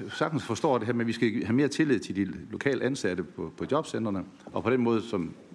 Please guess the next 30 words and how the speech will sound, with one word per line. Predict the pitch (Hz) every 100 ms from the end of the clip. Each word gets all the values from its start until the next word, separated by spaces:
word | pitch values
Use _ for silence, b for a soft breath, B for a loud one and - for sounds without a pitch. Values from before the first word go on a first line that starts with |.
| -
eksemplet | 90 127 110 76
fra |
Viborg | 92 139 120 82 69
var, | 92 85 76 -
kan, | - -
kan | 90 - - - -
ende | 107 104 -
måske | - - 90
helt | 87
tosset, | 143 175 127 B B B B B _ -
er | 151
udfordringen | 220 151 139 143
ikke | 156
på | 139
den | 131
modsatte | 180 - 92
side, | 104 104 90 - - - B B B
at | 113
vi | 127
oplever | 170 156 135
så | 151
mange | 160 165
groteske | 135 - 185 175
afgørelser | 117 147 120 101 101
ude | 131 127
i |
alt | 139 131
for | 113
mange | 107 120 110
jobcentre | 120 - 87 85